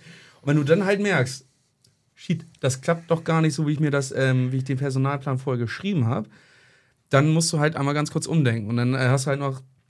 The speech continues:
Sachen wie, wird dir während des Events dann halt gesagt oder während des Aufbaus, „Max, ich möchte ganz gerne einen Runner machen, Max, ich möchte ganz gerne hinten Becher spülen, Max, ich möchte ganz gerne Drinks machen. An der Kasse sehe ich mich heute gar nicht, fühle mich nicht so, weil ich leichte Halsschmerzen hab.“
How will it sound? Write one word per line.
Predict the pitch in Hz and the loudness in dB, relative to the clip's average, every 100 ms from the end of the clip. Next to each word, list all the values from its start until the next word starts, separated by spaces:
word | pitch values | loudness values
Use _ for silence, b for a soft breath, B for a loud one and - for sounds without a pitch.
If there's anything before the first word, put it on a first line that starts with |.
| _ - - | _ -20 -6
Sachen | 131 131 139 131 | 0 2 4 4
wie, | 135 135 - - _ | 4 2 -2 -18 _
wird | 135 123 120 127 127 | -18 -18 -2 -2 0
dir | 120 120 120 | -2 -2 0
während | 123 120 | 0 0
des | 117 | -2
Events | 127 120 135 | -4 -4 -4
dann | 131 147 | -4 -4
halt | 139 | -2
gesagt | 131 127 120 | -2 -2 -2
oder | 117 | -4
während | 120 113 | -4 -4
des | 110 | -4
Aufbaus, | 120 131 139 | -6 -6 -2
„Max, | 131 127 131 | 0 -2 -4
ich | 131 | -4
möchte | 131 | -4
ganz | 123 127 | -2 -2
gerne | 131 120 | 0 0
einen | 120 | 2
Runner | 120 147 | 2 0
machen, | 156 160 139 | -2 -2 -2
Max, | 131 135 | -4 -4
ich | 127 | -2
möchte | 131 135 | -2 -2
ganz | 131 127 | -2 -2
gerne | 131 131 | 0 2
hinten | 127 139 127 | 2 2 0
Becher | 156 156 | 0 -2
spülen, | 131 - 123 123 | -2 -2 0 0
Max, | 139 - | -4 -6
ich | 131 | -6
möchte | 135 131 | -4 -2
ganz | 127 | -2
gerne | 123 127 120 | 0 0 0
Drinks | 147 196 - | 0 -2 -2
machen. | 107 113 120 B B B - | -4 -2 -4 B B B -2
An | 127 | -2
der | |
Kasse | 131 156 156 | -2 -2 0
sehe | 143 147 | 2 2
ich | 139 | 2
mich | 131 | 0
heute | 139 131 | 2 2
gar | 131 131 135 | 4 2 2
nicht, | 127 | 0
fühle | - 160 147 | 0 2 2
mich | 123 | 2
nicht | 113 107 | 2 0
so, | 131 123 | 0 2
weil | 123 | 0
ich | 127 | 0
leichte | 127 127 | -2 -2
Halsschmerzen | 117 147 - 113 107 101 107 | -2 0 0 -2 -4 -4 -4
hab.“ | 117 | -4